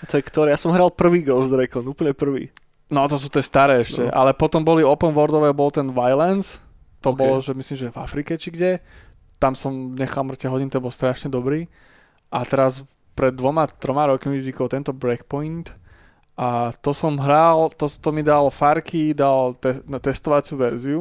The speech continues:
Speaker 1: Mhm.
Speaker 2: A tedy ma to tak chytilo, celkom, že cool, ale je to také, že Ubisoftovské, že fú, fú, fú. A dostal, a keď to vyšlo, tak dostalo to strašne zlé hodnotenie.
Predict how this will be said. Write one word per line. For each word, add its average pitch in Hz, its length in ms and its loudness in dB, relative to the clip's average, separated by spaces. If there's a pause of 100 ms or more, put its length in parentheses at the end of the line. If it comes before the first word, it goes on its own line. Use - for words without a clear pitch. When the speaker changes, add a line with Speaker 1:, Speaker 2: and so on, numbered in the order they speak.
Speaker 1:
Mhm. 127 320 -8 (480)
Speaker 2:
A - 100 -10
tedy 180 220 4
ma 175 80 4
to - 100 -6
tak - 180 0
chytilo, 220 600 0
celkom, 196 400 -2
že 175 160 -4
cool, 214 480 2
ale 156 240 2
je 156 40 -6
to 156 60 -4
také, 151 220 -4
že 147 80 -6
Ubisoftovské, 170 960 -4
že 139 480 -6 (480)
fú, 165 240 -8
fú, - 180 -20
fú. 165 200 -12 (800)
A - 100 -6
dostal, 151 400 2
a 147 80 2
keď 160 160 0
to 151 100 0
vyšlo, 160 200 -2
tak 139 100 -2
dostalo 139 380 0
to 135 120 -14
strašne 131 720 -6
zlé 123 160 -4
hodnotenie. 113 560 -8